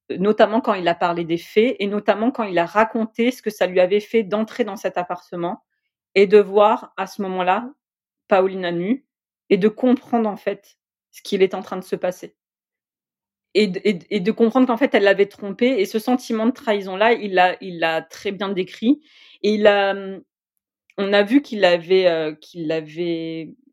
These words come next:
vécu à nouveau, quoi, pendant qu'il racontait les faits. Il y a eu ce moment où, en fait, il, il, il raconte donc forcément le moment où il, euh, il prend le couteau de cuisine, il se dirige vers la chambre,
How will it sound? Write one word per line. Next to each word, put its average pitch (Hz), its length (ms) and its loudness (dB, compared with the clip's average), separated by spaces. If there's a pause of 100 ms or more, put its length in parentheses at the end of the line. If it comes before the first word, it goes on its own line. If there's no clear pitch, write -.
(140)
vécu 202 420 2
à 208 80 6
nouveau, 220 320 4
quoi, 190 300 -2
pendant 170 500 -4 (840)
qu'il - 180 -8
racontait 190 440 -4
les 180 100 -2
faits. 180 240 -14 (1080)
Il 185 80 -12
y 185 60 6
a 180 60 8
eu 208 100 -6
ce - 180 -4
moment 220 720 0 (520)
où, 190 120 -2
en 190 120 -6
fait, 214 340 -2
il, 180 100 -16 (160)
il, 180 360 -18
il 190 160 -2
raconte 214 480 0
donc 196 260 -8
forcément 208 760 -4
le 190 160 -2
moment 196 360 -6
où 190 140 -8
il, 175 180 -8
euh, 170 240 -2
il 160 160 -12
prend - 220 -2
le 226 80 2
couteau 226 320 -8
de - 80 -20
cuisine, 196 680 -8
il 180 100 -12
se - 140 -12
dirige 196 400 -4
vers 196 140 -2
la 180 120 0
chambre, 190 480 -12